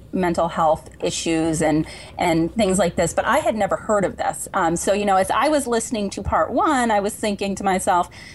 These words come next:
"Geez, it really sounds like he's got a lot of anxiety because he's real rigid. He's kind of got his own coping mechanism. He can't bend." And then when I heard this, I, I, you know, I may have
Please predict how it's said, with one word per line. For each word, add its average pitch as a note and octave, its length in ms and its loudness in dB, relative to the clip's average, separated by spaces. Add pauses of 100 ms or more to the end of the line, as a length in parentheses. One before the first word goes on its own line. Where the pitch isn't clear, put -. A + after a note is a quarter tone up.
(160)
"Geez, C4+ 200 0
it G#3 100 0
really B3+ 180 2
sounds B3 240 0
like A#3 120 -2
he's G#3 120 -2
got F#3+ 140 2
a F#3 40 0
lot F3 220 2
of E3+ 80 -2
anxiety D#3 600 0
because D#3 240 -6
he's D3+ 180 -6
real D#3 180 0
rigid. F#3+ 520 2
He's E3 220 -6
kind E3 200 0
of D#3 60 -2
got D#3+ 120 0
his D3+ 120 -2
own D3+ 160 0
coping G3+ 320 0
mechanism. F3+ 500 -2
He D#3+ 80 0
can't E3 320 -2
bend." F#3 400 0 (460)
And A3 240 2
then G#3+ 560 2 (440)
when G3 280 0
I F3+ 140 0
heard G#3 340 0
this, E3+ 380 0
I, F3+ 140 2
I, E3+ 260 0 (180)
you E3+ 140 -4
know, D3 100 0
I D#3 120 0
may E3 200 0
have D3+ 180 0